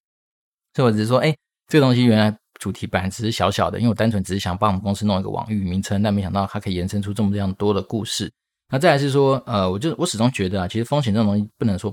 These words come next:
不去思考，原因是因为他现在可能卖你一个网域大概两三千块钱，可是当你今天真的发现说，啊，你今天因为忘记注册了、忘记延展了，而被他们给抢走，到时候你想想，你去跟他沟通的时候，他应该不会再用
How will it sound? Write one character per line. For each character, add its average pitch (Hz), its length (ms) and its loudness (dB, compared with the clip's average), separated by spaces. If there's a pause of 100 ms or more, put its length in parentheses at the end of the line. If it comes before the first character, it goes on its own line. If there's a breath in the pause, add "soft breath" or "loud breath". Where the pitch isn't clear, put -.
不 101 80 -4
去 107 160 -4
思 101 240 -6
考， - 260 -6
原 143 200 -2
因 165 60 0
是 175 120 -2
因 175 60 0
为 147 80 -2 (280)
他 175 140 -4
现 180 120 -2
在 160 100 0
可 113 100 -4
能 95 100 0
卖 123 160 2
你 90 80 0
一 98 60 0
个 104 100 0
网 90 180 0
域 104 60 0
大 107 100 -2
概 101 40 -2
两 82 120 -4
三 95 160 -4
千 95 200 -4
块 - 180 -6
钱， - 240 -12
可 110 60 -8
是 123 100 -2
当 151 160 -2
你 113 80 0
今 107 140 -2
天 123 100 0
真 120 100 -2
的 107 80 0
发 104 180 -2
现 101 180 -2
说， 98 240 -4 (320)
啊， 101 160 0
你 98 100 2
今 113 140 -2
天 117 80 -2
因 151 100 2
为 143 80 0
忘 127 260 2
记 110 160 0
注 98 220 -4
册 92 280 -4
了、 - 140 -12
忘 113 180 2
记 107 120 -2
延 92 220 0
展 92 200 -4
了， 85 80 -10
而 107 80 -6
被 113 140 -2
他 107 160 -2
们 101 120 0
给 95 100 -6
抢 90 260 -4
走， 87 160 -4
到 117 200 0
时 110 40 -4
候 110 60 0
你 95 100 2
想 98 220 -2
想， 104 160 -4 (420)
你 98 140 0
去 110 80 -4
跟 120 80 0
他 110 100 0
沟 107 240 -2
通 104 300 -2
的 95 80 -2
时 - 80 -8
候， 98 80 0
他 107 160 -2
应 139 80 -2
该 135 80 0
不 113 160 -4
会 104 100 0
再 110 120 0
用 107 180 0